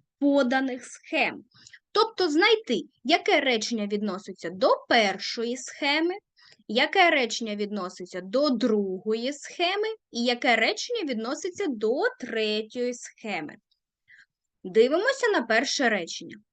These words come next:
Ласкаво світить сонечко.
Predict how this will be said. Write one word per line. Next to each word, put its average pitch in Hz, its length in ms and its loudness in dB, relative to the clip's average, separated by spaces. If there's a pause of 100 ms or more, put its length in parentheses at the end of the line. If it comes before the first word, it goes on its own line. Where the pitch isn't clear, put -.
(240)
Ласкаво 247 920 2
світить 240 720 -4
сонечко. - 880 -2